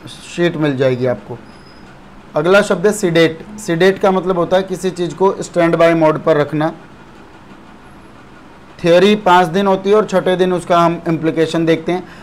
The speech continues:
वैसे theory के साथ साथ भी मैं test तो लेता ही रहता हूँ। शकील कुरैशी, "सर late हो गया, मुझे नहाने चला गया था या था तलब।"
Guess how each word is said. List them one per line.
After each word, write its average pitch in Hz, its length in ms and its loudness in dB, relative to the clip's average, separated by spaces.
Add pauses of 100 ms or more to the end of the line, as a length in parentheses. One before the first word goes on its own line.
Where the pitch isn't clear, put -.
(140)
वैसे 202 240 2
theory 220 320 2
के 226 120 2
साथ 208 200 2
साथ 202 180 0
भी 202 120 -2
मैं 226 200 -2
test 202 320 -2
तो 214 80 4
लेता 185 280 2
ही 185 80 4
रहता 160 260 2
हूँ। 156 200 0 (3500)
शकील 190 420 4
कुरैशी, 175 540 2 (440)
"सर 170 140 4
late 170 280 2
हो 165 140 4
गया, 170 180 4
मुझे 165 380 0
नहाने 151 560 2
चला 151 340 2
गया 147 340 2
था 147 560 0 (1300)
या 143 180 4
था 143 260 -2
तलब।" 135 420 -4